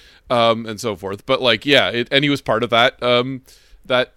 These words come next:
inner circle of Astounding. So, like, um, uh, the, uh, the Astounding book actually credits, uh,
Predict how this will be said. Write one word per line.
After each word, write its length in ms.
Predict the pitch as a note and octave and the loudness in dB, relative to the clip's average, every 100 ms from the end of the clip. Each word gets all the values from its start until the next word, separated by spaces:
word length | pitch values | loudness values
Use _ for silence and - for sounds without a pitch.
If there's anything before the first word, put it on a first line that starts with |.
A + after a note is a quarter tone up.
| _ | _
inner 200 | C#3+ C3 | -6 -6
circle 400 | C3 F3 - F#2+ | -4 -6 -6 -8
of 100 | D#2+ | -8
Astounding. 460 | G2+ - C#3 G#2 F2 | -8 -4 -4 -4 -6
So, 120 | C3 | -6
like, 240 | B2 C3 | -2 -2
um, 300 | C3 A#2+ A2 G#2+ - - _ _ | 2 2 2 -6 -20 -20 _ _
uh, 120 | D#3+ C3 E3+ G3+ | -8 -8 -10 -16
the, 340 | D3 C#3 C3 B2+ | -4 0 0 0
uh, 120 | A2+ | -2
the 160 | B2+ B2 | -4 -6
Astounding 480 | - D3+ E3 D3+ | -2 0 0 -2
book 220 | A#2 A#2 B2 | -2 -4 -2
actually 400 | A#2 - A#2 A2 | -4 -4 -8 -8
credits, 560 | - B2 A2 G#2 - | -6 -4 -4 -6 -10
uh, 380 | - G#2 F#2 F2+ | -6 -4 -4 -6